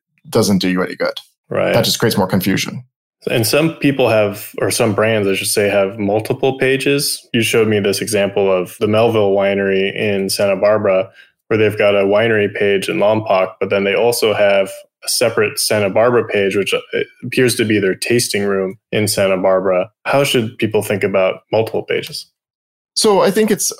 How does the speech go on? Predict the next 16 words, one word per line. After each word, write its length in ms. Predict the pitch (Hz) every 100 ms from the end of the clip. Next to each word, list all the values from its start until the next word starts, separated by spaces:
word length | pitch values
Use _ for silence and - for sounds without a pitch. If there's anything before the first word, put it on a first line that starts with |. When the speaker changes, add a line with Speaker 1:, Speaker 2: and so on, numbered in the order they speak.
| -
Speaker 1:
okay 800 | 147 143 - - 139 135 156 165
to 160 | 175
have 240 | 147 156 151
a 60 |
separate 400 | 151 170 165 147
page 320 | - 156 151 147
if 100 | 139
you're 80 |
gonna, 180 | 127 123 -
again, 240 | 117 120
if 100 | 113
you're 100 | 120
gonna 100 | 117
deliver 280 | 113 113 110
separate 480 | - 120 113 98 -
content, 640 | - 110 117 131 135 -